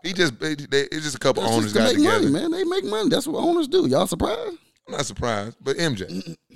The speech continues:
Speaker 2: He in the game.
Speaker 1: Tequila. He coulda did something
Speaker 2: He,
Speaker 1: different.
Speaker 2: no,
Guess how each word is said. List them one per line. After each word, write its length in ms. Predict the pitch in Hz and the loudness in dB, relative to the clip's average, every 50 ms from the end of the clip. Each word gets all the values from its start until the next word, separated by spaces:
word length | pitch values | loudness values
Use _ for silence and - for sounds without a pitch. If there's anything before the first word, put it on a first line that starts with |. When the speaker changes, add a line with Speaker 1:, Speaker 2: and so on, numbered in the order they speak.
| - _ _ _ _ _ _ _ _ _ _ _ | -20 _ _ _ _ _ _ _ _ _ _ _
Speaker 2:
He 140 | - 143 233 | -2 0 4
in 80 | 269 269 | 4 4
the 80 | - | 4
game. 220 | - 339 392 415 359 | 4 2 0 0 0
Speaker 1:
Tequila. 300 | 269 226 143 117 - - - _ _ _ _ _ _ _ _ _ _ _ _ _ 302 _ _ _ _ _ _ _ _ _ _ _ _ | 0 0 0 0 -2 -4 -12 _ _ _ _ _ _ _ _ _ _ _ _ _ _ _ _ _ _ _ _ _ _ _ _ _ _
He 60 | _ | _
coulda 180 | - 147 139 135 | -6 -4 -4 -2
did 180 | 135 135 139 139 | 0 -2 -2 -2
something 220 | 139 131 131 139 | -4 -6 -6 -4
Speaker 2:
He, 40 | 139 - | -6 -6
Speaker 1:
different. 180 | 127 - - - | -6 -8 -8 -2
Speaker 2:
no, 240 | 107 123 160 202 | 0 0 0 0